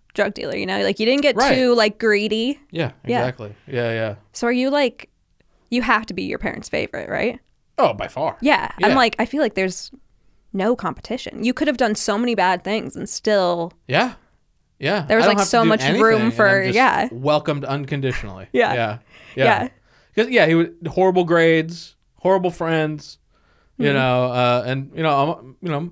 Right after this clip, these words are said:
Speaker 2: I had great friends. We, we, we played shows. We actually, like, had a band that had shows in San Diego.
Speaker 1: That's cool.
Speaker 2: So it was cool. Like, we had
Speaker 1: Yeah.
Speaker 2: kind of groupies, you know, like, people would
Speaker 1: Mm-hmm.
Speaker 2: actually come down, you know, drive twenty miles to see us. So
Speaker 1: Yeah.
Speaker 2: I'm just like, "Okay,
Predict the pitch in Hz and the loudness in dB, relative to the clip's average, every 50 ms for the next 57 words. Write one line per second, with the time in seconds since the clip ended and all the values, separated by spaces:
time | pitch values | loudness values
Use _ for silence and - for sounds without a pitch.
0 | - _ - - 170 180 151 151 165 190 185 - 202 180 185 196 214 233 - - | -12 _ -2 -2 -2 0 2 2 2 2 2 0 0 2 2 0 -2 -2 -2 -2
1 | - 160 156 160 165 165 - - - 180 170 165 - - - - 160 170 - 196 | -2 0 0 -2 -2 -2 -4 -4 -4 -4 -4 -4 -10 -10 -4 -2 -2 0 2 2
2 | 196 170 165 - - 151 160 175 208 240 208 170 170 175 170 - - 180 175 160 | 2 2 0 0 2 4 4 4 4 2 2 2 2 2 2 0 0 2 2 2
3 | 151 131 - 156 156 151 135 139 131 143 151 156 151 143 135 143 147 135 - - | 2 2 0 0 0 0 0 0 -2 -2 -2 -2 -2 -2 -2 -2 -2 -4 -4 -6
4 | 131 127 135 143 139 131 131 143 135 139 139 131 131 135 139 135 - - - 277 | -4 -4 -4 -6 -8 -10 -8 -8 -6 -4 -2 -2 -2 0 -2 -2 -4 -4 -4 -4
5 | 202 - 240 - _ _ - 160 151 139 - - 151 151 160 190 202 165 143 - | -4 -4 -6 -10 _ _ -2 -2 -2 0 0 0 2 4 6 6 4 4 4 4
6 | 247 220 202 196 220 - 160 151 143 135 147 - _ _ 165 139 143 151 151 147 | 4 4 4 2 2 0 -2 -2 -4 -6 -12 -18 _ _ -8 -2 0 0 0 2
7 | 170 165 175 170 170 151 147 147 143 139 139 - - 170 156 151 147 151 165 151 | 2 0 0 0 0 -2 0 0 0 0 0 0 0 2 4 2 2 2 0 -6
8 | - - 170 156 143 131 131 135 143 151 127 147 143 135 123 120 - 120 117 123 | -4 -4 -4 -4 -4 -6 -6 -4 -6 -6 -6 -4 -4 -4 -4 -4 -4 -4 -2 -2
9 | 127 131 131 - _ _ - - - - - - - - 170 156 156 151 147 143 | -4 -4 -6 -12 _ _ -6 -4 -4 -4 -6 -10 -6 -2 0 2 2 2 2 2
10 | 147 156 156 156 151 131 - 139 131 147 175 190 - - - 247 214 139 139 143 | 2 2 0 0 -4 -6 -4 -2 0 0 0 -2 -2 2 4 4 4 4 0 -2
11 | 147 143 131 131 175 208 - 151 160 160 | -4 -2 0 0 0 0 0 -2 -2 -2